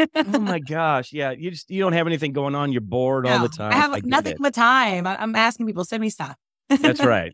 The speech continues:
Speaker 2: That's right. Okay. So do us a favor, take us back, because you didn't just wake up one day and, you know, become the director of communications of N F Y I. I'm gonna make sure I use the acronym correctly.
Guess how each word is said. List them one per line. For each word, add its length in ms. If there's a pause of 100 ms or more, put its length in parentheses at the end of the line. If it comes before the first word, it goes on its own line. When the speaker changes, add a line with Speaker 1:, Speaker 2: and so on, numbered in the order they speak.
Speaker 2:
That's 220
right. 320
Okay. 400
So 300 (360)
do 160
us 140
a 60
favor, 280
take 360
us 100
back, 380 (280)
because 300
you 80
didn't 240
just 220
wake 260
up 140
one 320
day 520
and, 440
you 100
know, 380
become 300
the 120
director 320
of 80
communications 880 (320)
of 440 (320)
N 160
F 200
Y 160
I. 180
I'm 100
gonna 100
make 120
sure 120
I 40
use 180
the 160
acronym 360
correctly. 480